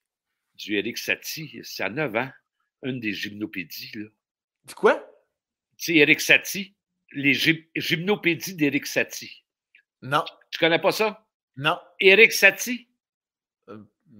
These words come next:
Speaker 2: ça me dit rien.
Speaker 1: Euh, pianiste des années vingt, trente.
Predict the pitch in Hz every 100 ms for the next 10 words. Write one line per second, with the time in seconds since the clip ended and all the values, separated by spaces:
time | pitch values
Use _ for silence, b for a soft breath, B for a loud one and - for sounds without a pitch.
0 | 104 104 117 113 113 113 120 170 - _
1 | _ _ _ - 139 131 - 156 156 180
2 | - - - _ 123 107 139 143 143 147
3 | 202 190 185 180 190 196